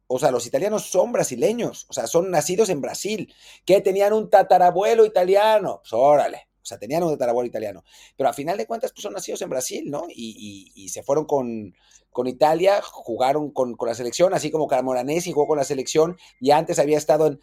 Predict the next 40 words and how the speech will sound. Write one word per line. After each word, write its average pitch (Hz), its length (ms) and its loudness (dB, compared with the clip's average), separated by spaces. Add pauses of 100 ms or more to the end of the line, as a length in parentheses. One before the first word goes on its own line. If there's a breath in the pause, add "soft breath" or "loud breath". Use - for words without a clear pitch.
(120)
Santos 151 420 2
Laguna 143 400 0
y 143 120 0
en, 117 320 -6
y 120 140 -4
en 117 100 -6
Cruz 120 160 -8
Azul, 156 400 -4 (520)
y, 175 200 -8
pues, 175 220 -4
nadie 220 260 -2
en 233 60 -4
Italia 196 680 4
reclamó 151 420 -4
nada, 214 360 -2
¿no? 202 180 -2 (140)
Es 156 100 -4
más, 196 180 0
cada 180 140 2
vez 180 140 0
que 185 60 -6
usan 175 120 -2
naturalizados 147 540 -2
ganan, 170 260 -4
también 143 260 -4
en 147 120 -6
el 131 120 -6
treinta 127 280 -4
y 127 60 -6
cuatro 165 280 2
usaban 147 260 2
naturalizados 135 540 0
y 135 40 0
en 123 60 -6
el 113 60 -10
treinta 120 260 -6
y 135 60 2
ocho, - 240 -2
así - 160 -8
que, 160 200 2